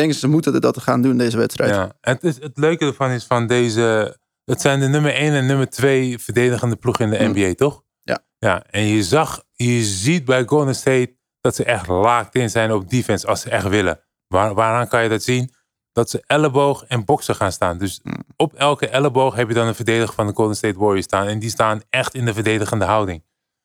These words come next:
Speaker 2: bij Golden State Warriors. En bij Boston zie ik dat minder. Bij Gos-, bij, bij Boston, omdat ze zo atletisch en snel en lang zijn, lossen ze dat op hun eigen manier op. Maar
Speaker 1: Hmm.
Speaker 2: als zij ook op die manier zouden gaan verdedigen,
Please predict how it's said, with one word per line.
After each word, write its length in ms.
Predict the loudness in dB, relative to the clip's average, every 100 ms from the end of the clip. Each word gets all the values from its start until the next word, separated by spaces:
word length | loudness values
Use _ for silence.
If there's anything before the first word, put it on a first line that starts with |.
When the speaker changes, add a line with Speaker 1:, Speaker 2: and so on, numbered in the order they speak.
| _ _ _ -6
Speaker 2:
bij 200 | -2 -2 0
Golden 240 | 0 0
State 180 | 0 0
Warriors. 280 | 2 2 2
En 100 | 0
bij 180 | 0 0
Boston 340 | 0 0 -2
zie 180 | -2 -2
ik 100 | 0
dat 120 | 0
minder. 600 | 0 0 0 0 -2 -4 -2
Bij 140 | 0
Gos-, 260 | 2 0 0
bij, 260 | -2 -2 -6 -4
bij 200 | -2 0
Boston, 400 | 0 0 -4 -10 -6
omdat 300 | -4 -4 -4
ze 100 | -2
zo 160 | 0
atletisch 520 | 2 0 0 0 -2 -4
en 120 | -4
snel 360 | -2 0 2
en 140 | 2 2
lang 240 | 0 0
zijn, 260 | 0 -2 -2 _ _ _ _
lossen 420 | -4 0 0 0
ze 140 | -2 2
dat 240 | 0 0 _ -6
op 140 | -4
hun 140 | -4 -2
eigen 340 | 0 0 0
manier 320 | 0 0 2
op. 180 | 0 -2
Maar 180 | -2 0
Speaker 1:
Hmm. 100 | 2
Speaker 2:
als 140 | 0 0
zij 260 | 0 0
ook 300 | 2 0 0 -4
op 200 | -4 0
die 120 | 0
manier 240 | 2 2
zouden 260 | 2 2 2
gaan 160 | 0
verdedigen, 580 | 0 0 2 2 0 -2